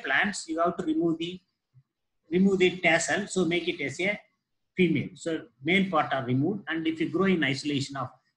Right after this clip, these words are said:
five hundred meters isolation, you will get a hybrid seed which harvested from female is a hybrid. But the problem is, if it is a single cross hybrid, it's easy to produce. But the people also produce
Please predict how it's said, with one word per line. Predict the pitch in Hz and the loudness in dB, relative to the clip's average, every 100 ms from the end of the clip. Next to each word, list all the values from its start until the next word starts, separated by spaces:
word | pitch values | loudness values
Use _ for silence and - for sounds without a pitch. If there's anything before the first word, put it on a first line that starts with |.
| _ | _
five | 160 151 | -2 0
hundred | 139 123 | -2 0
meters | 147 151 156 156 - - | -2 0 -4 -4 -8 -6
isolation, | 160 147 120 - 180 214 - _ _ _ _ | -4 -2 -4 -4 -6 -8 -12 _ _ _ _
you | 175 180 | -2 0
will | 165 | 0
get | 156 165 | 0 0
a | 165 | 0
hybrid | 139 156 160 165 | 0 0 0 -4
seed | - 160 | -2 -2
which | 151 131 - | -2 -8 -6
harvested | 147 151 - 131 - | -4 -4 -8 -16 -4
from | 123 123 - | -2 -2 -4
female | 151 151 135 | -4 -2 -2
is | 131 185 | -2 -2
a | |
hybrid. | 208 196 143 - _ _ _ _ - | 0 0 -2 -12 _ _ _ _ 0
But | 180 180 | 2 2
the | 165 | 0
problem | 156 208 208 170 | 0 2 2 2
is, | 160 233 - - _ _ _ _ _ | 2 2 -2 -12 _ _ _ _ _
if | 185 185 | 0 2
it | 220 | 4
is | 233 220 - | 4 4 2
a | 190 | 0
single | - 214 240 | 2 2 2
cross | 214 190 - | 4 2 2
hybrid, | 156 151 190 180 | -2 0 -2 -2
it's | 165 180 | -4 0
easy | 185 196 | 2 0
to | 175 | -4
produce. | 156 139 117 - - | -6 -4 -6 -6 -2
But | 156 - - - | -2 -2 -12 -12
the | 127 | -2
people | 226 - 240 | -2 2 2
also | 165 180 185 202 | 4 2 2 -2
produce | - 151 143 190 - | -4 -2 0 0 -4